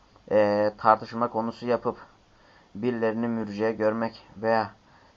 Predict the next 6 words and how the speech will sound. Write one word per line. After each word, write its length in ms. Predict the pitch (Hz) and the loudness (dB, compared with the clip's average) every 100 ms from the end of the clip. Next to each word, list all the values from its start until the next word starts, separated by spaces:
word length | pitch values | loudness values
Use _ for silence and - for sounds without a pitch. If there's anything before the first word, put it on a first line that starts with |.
| - | -8
diğerlerinin 680 | 113 120 113 107 117 120 107 | 2 4 4 2 -2 -2 -4
birilerini 380 | 117 113 110 113 | -4 -2 -2 -2
harici 500 | 107 107 110 110 113 | 4 4 4 -2 -2
görmesi 560 | 110 107 107 - 147 147 _ _ _ - - | -2 0 -4 -8 -10 -10 _ _ _ -20 -10
caiz 440 | 101 107 78 123 110 | -2 0 0 -4 -4
değildir. 440 | 127 123 120 | -4 -2 -4